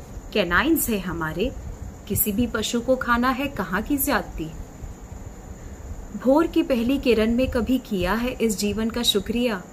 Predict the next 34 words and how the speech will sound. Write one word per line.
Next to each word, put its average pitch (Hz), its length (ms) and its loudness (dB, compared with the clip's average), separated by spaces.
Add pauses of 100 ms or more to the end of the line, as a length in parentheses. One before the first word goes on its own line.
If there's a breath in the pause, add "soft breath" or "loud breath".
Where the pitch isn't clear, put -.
(1040)
अजी, 220 220 4
बस 220 280 0
उतना 226 280 2
ही 226 160 2
time 208 340 4
है 247 160 4
कि 254 140 0
सुबह 214 300 2
की 220 160 -2
चाय 202 320 2
के 240 140 0
साथ 214 220 0 (120)
पढ़ 185 120 0
पाएं 233 280 0
केवल 226 300 2
सुर्खियां। 190 580 -2 (1500)
पर 320 140 6
अब 254 220 4
world 214 300 4
politics, 233 680 0
crime, 214 560 4
global 202 440 6
warming 202 400 2
के 214 120 4
बारे 185 340 2
में 190 300 0 (200)
लिखकर 180 440 -2 (280)
थक 277 180 -2
गई 208 280 2
हो 185 180 0
जैसे 180 380 0
अखबार 175 340 -6
की 170 160 -6
स्याही। 160 460 -4